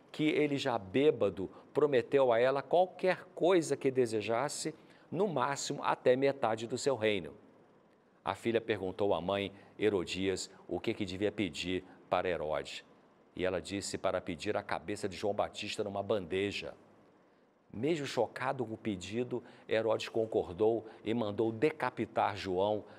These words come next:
na prisão e trouxeram a cabeça dele numa bandeja, como Herodias havia tramado. Provérbios vinte e sete, quinze na Bíblia diz assim:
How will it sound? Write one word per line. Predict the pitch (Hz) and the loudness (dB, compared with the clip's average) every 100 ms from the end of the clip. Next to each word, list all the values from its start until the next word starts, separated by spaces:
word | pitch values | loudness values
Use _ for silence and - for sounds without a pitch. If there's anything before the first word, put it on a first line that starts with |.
| - | -6
na | 110 | -6
prisão | - 104 90 104 98 98 - - - _ _ _ - | -4 -6 -4 0 0 -2 -12 -20 -20 _ _ _ -6
e | 107 | -2
trouxeram | - 92 - 104 95 | 0 0 2 2 0
a | |
cabeça | - 82 98 - 82 | 0 0 0 0 -2
dele | 80 101 | 0 0
numa | 87 98 | 0 -2
bandeja, | 92 95 80 95 101 101 - - - | 0 -2 -2 -2 0 -2 -4 -10 0
como | 107 104 | 0 4
Herodias | 107 87 80 98 104 | 2 2 -2 -2 -2
havia | 104 82 90 92 92 - - - | -2 -6 -6 -4 -4 -6 -18 -4
tramado. | 113 85 85 78 - - - _ _ _ _ _ _ _ _ _ _ | -4 -2 -8 -10 -14 -20 -20 _ _ _ _ _ _ _ _ _ _
Provérbios | 110 98 107 117 104 | 2 2 4 0 0
vinte | 90 101 | -6 -6
e | - | -4
sete, | - 104 - | -2 -2 -2
quinze | - - 110 101 92 | -8 -4 -4 -2 -4
na | 87 | -6
Bíblia | 80 107 92 85 | -2 -2 -2 -6
diz | 98 95 | -8 -6
assim: | 95 - 82 82 | -6 -6 -8 -10